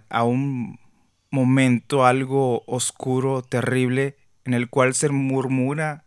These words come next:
cosas falsas sobre nosotros, cuando realmente no hemos hecho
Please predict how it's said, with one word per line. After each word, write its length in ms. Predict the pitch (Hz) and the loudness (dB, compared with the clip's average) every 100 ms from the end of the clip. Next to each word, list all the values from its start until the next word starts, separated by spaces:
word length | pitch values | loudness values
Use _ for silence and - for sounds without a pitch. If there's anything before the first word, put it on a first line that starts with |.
| _ | _
cosas 440 | - 139 - 139 - | -6 -4 -2 -6 -6
falsas 640 | - 143 127 123 143 143 | -2 2 2 0 -4 -4
sobre 360 | - 110 113 | -4 -4 -2
nosotros, 760 | 113 113 180 185 - 113 - _ _ _ _ _ _ _ _ _ _ _ _ _ _ | -2 0 0 -2 -4 -14 -14 _ _ _ _ _ _ _ _ _ _ _ _ _ _
cuando 260 | 127 120 117 | -4 0 2
realmente 600 | 127 131 135 135 - 139 | 2 4 2 0 0 0
no 560 | 131 127 127 123 120 - | 2 2 2 2 0 -4
hemos 420 | 120 123 120 - | -2 -2 -2 -4
hecho 580 | 117 - - 127 110 | -6 -6 -6 -4 -4